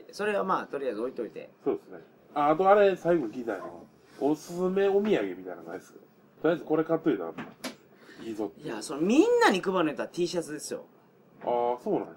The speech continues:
Speaker 1: バンコクTシャツシリーズ。
Speaker 2: 安い？
Speaker 1: 安いし。
Speaker 2: で、食い物がいいですよね。
Speaker 1: タイの食い物って、喜ばないっすからね。
Speaker 2: そうなんですよ。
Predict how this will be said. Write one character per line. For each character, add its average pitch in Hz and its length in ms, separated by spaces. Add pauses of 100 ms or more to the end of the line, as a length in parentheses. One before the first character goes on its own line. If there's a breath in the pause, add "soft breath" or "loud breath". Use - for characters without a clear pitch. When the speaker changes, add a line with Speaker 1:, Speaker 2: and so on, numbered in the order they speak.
(140)
Speaker 1:
バ 226 120
ン 226 80
コ 160 100
ク 156 160
T 196 160
シ 196 140
ャ 185 40
ツ 165 140
シ 160 160
リ 131 140
ー - 20
ズ。 - 240 (520)
Speaker 2:
安 139 260
い？ 82 160
Speaker 1:
安 190 340
い 127 140
し。 87 520 (480)
Speaker 2:
で、 147 80
食 170 200
い 208 40
物 294 200
が 143 80
い 98 100
い 98 40
で - 80
す - 40 (140)
よ 143 60
ね。 147 180 (400)
Speaker 1:
タ 339 160
イ 415 80
の 233 60
食 165 240
い 160 60
物 151 200
っ 135 40
て、 110 560 (120)
喜 175 80 (320)
ば 247 140
な 226 140
い 156 40
っ - 40
す - 120
か 196 140
ら 85 140
ね。 95 200 (160)
Speaker 2:
そ 139 100
う 107 40
な 85 60
ん - 40
で - 60
す - 80
よ。 - 60